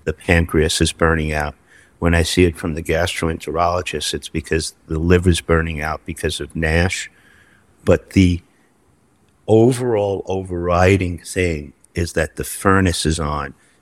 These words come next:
The metabolism, the metabolic turnover is too high.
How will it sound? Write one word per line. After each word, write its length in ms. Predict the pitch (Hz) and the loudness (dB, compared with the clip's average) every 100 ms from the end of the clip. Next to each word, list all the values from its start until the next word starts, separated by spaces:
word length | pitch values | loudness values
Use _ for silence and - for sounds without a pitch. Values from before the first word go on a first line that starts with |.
| _ | _
The 100 | 87 | -4
metabolism, 1160 | 82 82 - - 98 98 - 80 71 69 78 71 | -2 -8 -12 -2 0 0 -2 -2 -2 -2 -6 -6
the 60 | |
metabolic 760 | 85 82 85 85 82 82 76 - - - | -4 -4 -4 -4 -2 -4 -8 -18 -20 -2
turnover 500 | 92 82 69 78 73 | -2 0 -2 -2 -2
is 220 | 82 82 | -4 -4
too 200 | - 80 | -2 -2
high. 300 | - 76 67 | -2 -4 -4